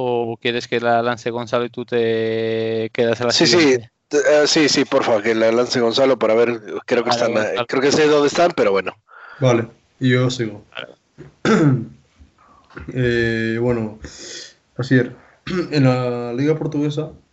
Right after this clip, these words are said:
Speaker 3: eh, somos bicampeones, como ya sabes, y seguimos en la pelea por conseguir el tri, pero,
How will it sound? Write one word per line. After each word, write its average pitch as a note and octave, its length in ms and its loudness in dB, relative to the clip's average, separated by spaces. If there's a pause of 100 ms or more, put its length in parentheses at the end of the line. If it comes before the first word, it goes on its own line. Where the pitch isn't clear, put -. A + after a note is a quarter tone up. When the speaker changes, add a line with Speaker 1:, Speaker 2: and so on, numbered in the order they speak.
(420)
Speaker 3:
eh, A2 500 -2
somos A2+ 380 -2
bicampeones, A#2+ 840 -4 (280)
como G#2+ 200 -8
ya G#2 100 -6
sabes, B2 460 -8 (800)
y A#2+ 640 2
seguimos B2 500 0
en B2+ 60 2
la A#2+ 140 0
pelea A2+ 340 0
por A2+ 300 -4
conseguir A2 480 -4
el G2+ 160 -8
tri, C#3 380 2 (1000)
pero, A#2 1120 2